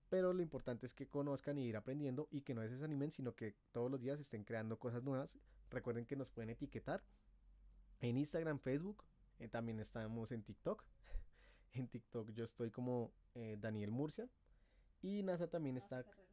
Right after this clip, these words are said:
Speaker 1: como nasa Carrero. Ahí en TikTok hacemos lo mismo, mostramos también los procesos de los modelados,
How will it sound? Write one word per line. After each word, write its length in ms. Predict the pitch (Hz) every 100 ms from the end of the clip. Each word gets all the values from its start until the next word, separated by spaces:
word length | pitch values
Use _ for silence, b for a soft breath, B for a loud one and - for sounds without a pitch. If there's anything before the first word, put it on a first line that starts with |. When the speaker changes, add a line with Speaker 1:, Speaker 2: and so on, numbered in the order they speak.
| -
Speaker 1:
como 260 | 143 131
nasa 220 | 120 110 120
Carrero. 320 | 180 226 190 - B B B B
Ahí 220 | - 139 139
en 180 | 143
TikTok 400 | - 160 - 175 156
hacemos 360 | 143 156 160
lo 100 | 160
mismo, 220 | 139 147
mostramos 480 | 196 160 - 117 117
también 440 | 139 123 113 117 120
los 200 | 131 -
procesos 340 | 135 120 110
de 80 | 123
los 120 | 139
modelados, 640 | 139 117 107 113 175 -